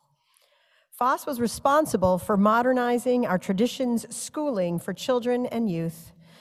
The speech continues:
exposing them to themes of social justice and world religions. Here are her words on the theme of belief. "It matters what we believe.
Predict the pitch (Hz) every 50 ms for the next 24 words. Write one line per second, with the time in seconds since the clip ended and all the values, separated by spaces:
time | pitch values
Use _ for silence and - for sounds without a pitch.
0 | - - _ _ - 202 - - - - 302 302 294 262 277 262 247 233 226 220
1 | 214 - - 202 - - - 196 196 196 196 294 285 285 285 294 285 269 - -
2 | - - - - - _ 226 180 170 - 214 185 - 196 185 165 - 285 277 -
3 | - - 277 269 - - - - 196 175 170 165 165 185 196 190 190 190 185 175
4 | - 185 160 160 196 214 208 151 143 143 156 156 - - - - _ _ _ _
5 | _ _ - - _ _ _ _ _ _ - 285 294 294 302 302 302 - - 202
6 | 196 196 160 - - 330 339 311 247 214 190 180 175 175 175 175 175 - - -
7 | - - - - _ _ _ _ _ _ _ _ _ _ _ _ _ _ 185 190
8 | 196 185 - 196 170 165 180 180 165 - 208 202 226 277 247 - - - - -
9 | - - - _ _ _ _ _ _ _ _ _ _ _ _ _ _ _ _ _
10 | _ _ _ _ _ _ _ _ _ _ _ _ _ _ _ _ _ _ _ _
11 | _ _ _ _ _ _ _ _ _ _ _ _ _ 269 285 - 269 254 262 277
12 | 311 262 190 170 165 170 165 - - - - - 202 185 208 208 214 - 196 202
13 | 202 196 170 208 185 175 170 160 147 143 143 143